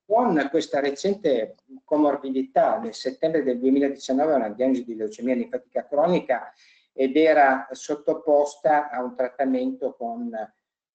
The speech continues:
eh, chemioterapia, eh, con chemioterapia, ehm, conclusa però mi pare gi-, prima della,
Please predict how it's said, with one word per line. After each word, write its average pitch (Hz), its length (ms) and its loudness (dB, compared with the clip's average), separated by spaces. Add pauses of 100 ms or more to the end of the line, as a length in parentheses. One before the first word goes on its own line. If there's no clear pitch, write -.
(120)
eh, 107 540 -2
chemioterapia, 117 1080 -2
eh, 110 440 -2
con 123 220 -4
chemioterapia, 123 1160 0 (380)
ehm, 104 1300 -2 (280)
conclusa 160 680 2
però 123 260 0
mi 120 200 -4
pare 113 540 2
gi-, 135 220 -10
prima 156 420 0
della, 107 1000 -2